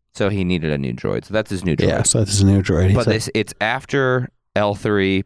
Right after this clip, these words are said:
Speaker 1: pre-Lobot.
Speaker 2: Yes.
Speaker 1: All right, he has a lot of droids and
Speaker 2: Yeah.
Speaker 1: helpers.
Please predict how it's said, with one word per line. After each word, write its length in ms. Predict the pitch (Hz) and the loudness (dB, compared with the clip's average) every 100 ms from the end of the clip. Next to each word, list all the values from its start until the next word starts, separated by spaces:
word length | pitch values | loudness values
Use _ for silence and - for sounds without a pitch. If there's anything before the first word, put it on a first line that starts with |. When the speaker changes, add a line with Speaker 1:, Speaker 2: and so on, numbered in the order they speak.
| - | -6
Speaker 1:
pre-Lobot. 1000 | - 110 104 101 101 - 90 76 - - - _ _ _ - | -2 0 2 2 0 0 0 0 -2 -4 -8 _ _ _ -2
Speaker 2:
Yes. 460 | 104 - - - - - - _ _ - - - - _ _ _ _ - - 76 | 0 0 -2 -4 -8 -18 -20 _ _ -20 -18 -20 -20 _ _ _ _ -20 -14 -8
Speaker 1:
All 100 | 82 | -4
right, 160 | 80 - | -4 -4
he 120 | 95 | -2
has 120 | 90 | 0
a 60 | 92 | 2
lot 220 | 92 92 | 0 -2
of 60 | |
droids 420 | - 85 78 - - - | -2 -2 -2 -8 -6 0
and 80 | |
Speaker 2:
Yeah. 140 | 107 95 | 0 0
Speaker 1:
helpers. 400 | 85 80 82 | -4 -4 -8